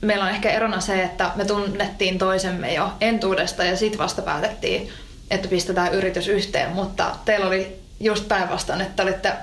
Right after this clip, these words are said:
toisillenne ihan tuntemattomat. Niin miten tää vielä tarina meni ja miten te ootte niinku pystynyt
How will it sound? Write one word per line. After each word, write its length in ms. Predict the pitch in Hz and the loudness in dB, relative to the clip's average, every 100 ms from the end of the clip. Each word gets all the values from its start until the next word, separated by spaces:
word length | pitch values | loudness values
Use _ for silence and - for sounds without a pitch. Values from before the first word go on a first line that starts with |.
| - | -4
toisillenne 460 | - 208 196 185 190 | 0 2 2 0 2
ihan 160 | 196 190 | 0 0
tuntemattomat. 720 | 175 180 190 214 - 247 240 - - - - - - | 0 0 -2 -2 -2 -2 -2 -8 -14 -16 -16 -12 -2
Niin 400 | 208 196 190 - - - - | 2 2 2 -2 -10 -10 0
miten 360 | 240 254 233 | 2 4 2
tää 280 | 220 220 208 | 2 2 2
vielä 380 | 185 170 160 190 - - - - - - - - | 2 0 0 -2 -4 -16 -20 -16 -14 -14 -8 -2
tarina 360 | 202 202 185 | 0 2 0
meni 240 | 185 190 190 | 2 2 2
ja 80 | 180 | 2
miten 240 | 208 214 | 2 2
te 60 | 196 | 2
ootte 220 | - 185 | 0 0
niinku 320 | 180 180 175 | 0 0 -2
pystynyt 600 | - 196 190 180 175 | 0 0 2 0 0